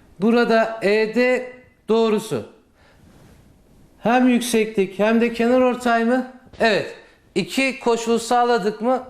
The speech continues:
Evet. Demek ki aynı zamanda hem açıortay hem de ikizkenar üçgen koşulunu da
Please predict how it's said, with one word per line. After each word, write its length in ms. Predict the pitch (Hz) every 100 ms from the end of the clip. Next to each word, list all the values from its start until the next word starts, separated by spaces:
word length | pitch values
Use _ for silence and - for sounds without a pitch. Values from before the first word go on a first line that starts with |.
| -
Evet. 320 | 220 147 - - - -
Demek 340 | 226 240 254 240
ki 120 | 233
aynı 340 | 233 254 247
zamanda 460 | 214 226 208 196 196
hem 200 | 254 269
açıortay 680 | 262 254 262 262 254 269 277 - - - -
hem 260 | 247 226
de 280 | 240 247 - - -
ikizkenar 720 | 214 - 254 - 233 208 185
üçgen 480 | 165 - - 180 147 -
koşulunu 500 | - 190 - 180 160
da 300 | 196 247 254